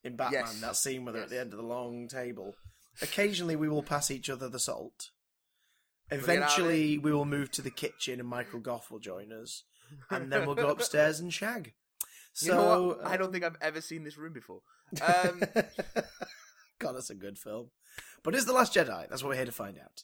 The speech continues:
Speaker 2: Yes.
Speaker 1: Um, but not only that, there was a, there was a brief, there was a brief spell this week, gentle listener, where we were in the same physical space.
Speaker 2: The same actual physical space.
Speaker 1: It was beautiful.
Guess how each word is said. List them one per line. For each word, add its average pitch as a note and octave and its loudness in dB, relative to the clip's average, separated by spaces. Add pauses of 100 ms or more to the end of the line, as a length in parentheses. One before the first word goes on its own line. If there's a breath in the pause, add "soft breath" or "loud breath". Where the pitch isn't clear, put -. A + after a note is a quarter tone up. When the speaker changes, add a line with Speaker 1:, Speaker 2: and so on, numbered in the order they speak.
(140)
Speaker 2:
Yes. G#3 10
Speaker 1:
Um, D#3+ 2 (480)
but F#3 2
not A3 6
only G#3 4
that, F#3+ 2
there E3+ -2
was F#3 0
a, F#3+ 0
there G3+ -2
was G#3 -2
a G3 2
brief, F#3 -2 (280 soft breath)
there F3 -8
was G3 2
a G3+ 4
brief F#3+ 0
spell A3 4
this E3+ 0
week, G#2 -8
gentle B2+ -2
listener, D3+ -4
where F#3 0
we G3 2
were F#3+ 2
in F#3+ 0
the G3 -2
same G3+ 4
physical G#3 -4
space. - 0
Speaker 2:
The G#3 2
same C4 6 (100)
actual G3+ 2
physical F3 -6
space. G3 0 (420 soft breath)
Speaker 1:
It A#3 -8
was A3+ -4
beautiful. F3 -2